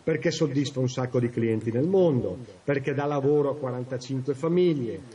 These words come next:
perché non ruba niente a nessuno. Quindi, cioè, finalità sociale cosa vuol dire? Qualunque cosa non aggressiva è una finalità sociale.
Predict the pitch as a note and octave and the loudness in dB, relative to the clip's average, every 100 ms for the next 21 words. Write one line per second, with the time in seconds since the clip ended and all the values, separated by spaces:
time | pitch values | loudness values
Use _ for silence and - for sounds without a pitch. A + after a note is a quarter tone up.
0 | - - D3+ C3+ D3+ D3+ C#3 D3+ C#3+ C#3 | -18 -6 -4 -2 -2 0 0 0 0 0
1 | C#3+ C3+ C#3+ D#3+ - - F#3 D3+ B2 A2+ | -2 -2 -2 -2 -4 0 2 2 0 -4
2 | C3 A#2 F3+ F3 D3+ F3 D#3+ D3 _ - | -12 -4 0 2 0 -4 -12 -20 _ -20
3 | - C#3 B2 F3 F#3 F3 - G3 G#3 A3 | -14 -12 -4 0 0 0 -2 -2 0 0
4 | D#3 A#2+ G#2+ G#2 A#2+ A#2+ - C3 - - | 0 0 -2 -2 0 0 -4 -12 -16 -20
5 | _ G3+ G#3 B3 A#3 - F3+ D3 C#3 F3 | _ 2 4 4 2 2 2 2 -2 -4
6 | G#3 F#3+ A3+ - G#3+ A#3 B3+ D#3+ E3+ D#3 | -4 -2 -2 -4 -6 -2 0 0 0 0
7 | C#3 B2 A#2+ B2 A2 - B2+ | -2 -4 -4 -8 -8 -8 -8